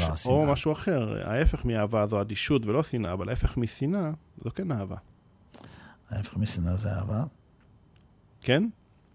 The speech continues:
Speaker 1: יכול להיות,
Speaker 2: יכול
Speaker 1: אבל
Speaker 2: להיות.
Speaker 1: לא, אבל, אבל, אבל זה, זה ה-, ש-, ש-, ההפך משנאה זה אהבה, ושניהם ביחד הם התייחסות, וההפך משניהם ביחד זה
Speaker 2: כן,
Speaker 1: אדישות.
Speaker 2: אבל אם אני לא שונא אותך וגם לא אוהב אותך, אז בשני המקרים זו אדישות.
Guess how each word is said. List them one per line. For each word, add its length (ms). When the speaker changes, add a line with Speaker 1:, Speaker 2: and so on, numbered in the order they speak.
Speaker 1:
יכול 320
להיות, 300
Speaker 2:
יכול 240
Speaker 1:
אבל 100
Speaker 2:
להיות. 140
Speaker 1:
לא, 280
אבל, 180
אבל, 600
אבל 640
זה, 200
זה 300
ה-, 80
ש-, 240
ש-, 160
ההפך 320
משנאה 380
זה 140
אהבה, 300
ושניהם 540
ביחד 440
הם 160
התייחסות, 720
וההפך 360
משניהם 340
ביחד 360
זה 80
Speaker 2:
כן, 120
Speaker 1:
אדישות. 120
Speaker 2:
אבל 120
אם 80
אני 160
לא 140
שונא 320
אותך 420
וגם 220
לא 60
אוהב 220
אותך, 200
אז 220
בשני 260
המקרים 340
זו 100
אדישות. 500